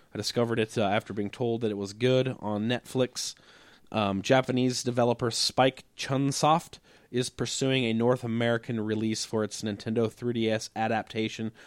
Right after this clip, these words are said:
of the popular manga series Attack on Titan. Silicon Era reports this. Uh, Spike Chunsoft's Attack on Titan game, titled Shingeki no Kyojin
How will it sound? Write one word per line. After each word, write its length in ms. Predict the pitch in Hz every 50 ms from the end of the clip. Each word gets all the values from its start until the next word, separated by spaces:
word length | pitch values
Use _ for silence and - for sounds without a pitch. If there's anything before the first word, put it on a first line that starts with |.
| - - -
of 160 | 107 110 104
the 100 | 110 98
popular 540 | - - - 110 110 - - 117 107 107 104
manga 400 | 101 101 107 117 120 117 110 113
series 560 | 110 - - 113 113 107 107 104 107 107 - -
Attack 460 | - 113 - - - 117 107 104 - -
on 240 | 98 98 95 95 95
Titan. 520 | - - - 110 113 - - 135 143 160 - - - - - - - - _
Silicon 440 | - - - 131 123 120 - 117 101
Era 320 | 101 104 104 101 98 98 - _ -
reports 420 | 92 92 - - 101 90 - -
this. 340 | - 107 127 - - - - - - - _ _ _ - - - _ _ _ _ _ _ -
Uh, 480 | 87 92 92 90 85 76 67 64 62 58
Spike 480 | - - - - - 143 156 156 - - _ -
Chunsoft's 600 | - - 175 180 170 - - 170 165 156 - -
Attack 320 | - 131 - 160 151 147 143
on 120 | 131 127
Titan 360 | - 151 147 135 104 131 127
game, 380 | 127 123 123 127 127 123 120 -
titled 400 | - - 135 127 123 123 123 127
Shingeki 640 | - - - 175 165 156 151 156 151 - 160 151 156
no 160 | 151 139 135 - _ -
Kyojin 540 | - - 165 160 156 147 143 165 180 196